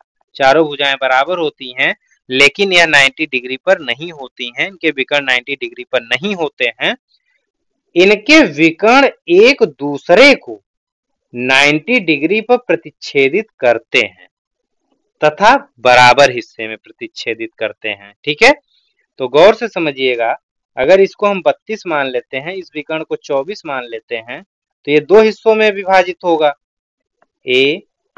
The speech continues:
बी सी डी ओ,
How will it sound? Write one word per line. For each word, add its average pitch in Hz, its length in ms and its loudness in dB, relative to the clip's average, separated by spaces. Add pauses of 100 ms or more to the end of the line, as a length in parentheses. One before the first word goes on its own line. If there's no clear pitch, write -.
(100)
बी 123 460 -12 (280)
सी 127 500 -14 (260)
डी 135 340 -10 (340)
ओ, 110 220 -6